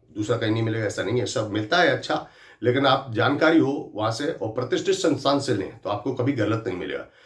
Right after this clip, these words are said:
और अगर हमसे प्राप्त करना चाहते हैं, तो नीचे डिस्क्रिप्शन में हमारा फ़ोन नंबर, एड्रेस, ईमेल आईडी सब होता है, आप हमें संपर्क कर सकते हैं और हम देश विदेश में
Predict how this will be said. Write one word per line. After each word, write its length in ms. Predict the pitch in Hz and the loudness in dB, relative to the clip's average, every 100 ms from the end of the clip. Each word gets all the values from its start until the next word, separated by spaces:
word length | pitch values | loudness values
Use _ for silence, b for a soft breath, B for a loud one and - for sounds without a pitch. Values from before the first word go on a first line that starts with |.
| B B B | B B B
और 520 | 98 113 120 117 - _ _ _ _ _ | 2 4 4 2 -4 _ _ _ _ _
अगर 180 | - 123 | 0 2
हमसे 300 | 143 156 190 | 2 4 4
प्राप्त 240 | 170 165 | 4 4
करना 220 | - 123 | 4 2
चाहते 300 | 117 95 - | 0 -2 -2
हैं, 200 | 120 - | -6 -6
तो 80 | - | -4
नीचे 240 | 110 107 101 | -2 -2 -4
डिस्क्रिप्शन 420 | 92 - 120 135 | -4 -2 -2 0
में 120 | 113 | 0
हमारा 180 | 98 101 | 0 -2
फ़ोन 180 | 101 104 | 0 -2
नंबर, 240 | 101 101 | 0 0
एड्रेस, 240 | 95 101 98 | 0 -2 -2
ईमेल 220 | 92 90 | -2 0
आईडी 180 | 92 95 | -2 -2
सब 160 | 92 87 | -4 -4
होता 220 | 92 127 | -2 0
है, 200 | 143 - - _ _ _ | 0 -2 -8 _ _ _
आप 200 | 95 101 | -6 -4
हमें 260 | 87 117 - | -2 -4 -4
संपर्क 380 | - - 156 151 | -6 -4 -2 0
कर 100 | 156 | 0
सकते 300 | 156 151 165 | -2 -6 -2
हैं 60 | |
और 120 | 160 120 | 2 2
हम 120 | 107 | 2
देश 280 | 131 - 113 | 2 2 0
विदेश 280 | 113 107 | -2 0
में 240 | 127 160 | 0 -2